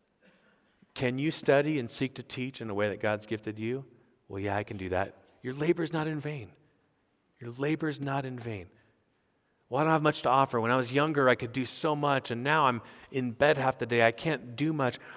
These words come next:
Well, what can you do? "I can, I can pray for the church." Your labor is not in vain.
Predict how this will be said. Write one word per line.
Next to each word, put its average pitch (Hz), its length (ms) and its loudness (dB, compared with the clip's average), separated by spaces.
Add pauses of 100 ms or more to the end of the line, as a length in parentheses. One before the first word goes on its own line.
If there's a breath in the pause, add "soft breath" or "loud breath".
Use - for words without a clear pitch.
Well, 151 340 -2
what 165 180 4
can 175 220 -2
you 156 60 -4
do? 107 200 -2
"I 113 80 2
can, - 160 -12
I 127 120 -6
can 127 160 -8
pray 143 380 0
for 143 160 -6
the 113 100 -4
church." - 260 -4 (220 loud breath)
Your 151 260 0
labor 143 640 4
is 120 180 -2
not 151 300 -2
in 139 120 -4
vain. 131 440 -6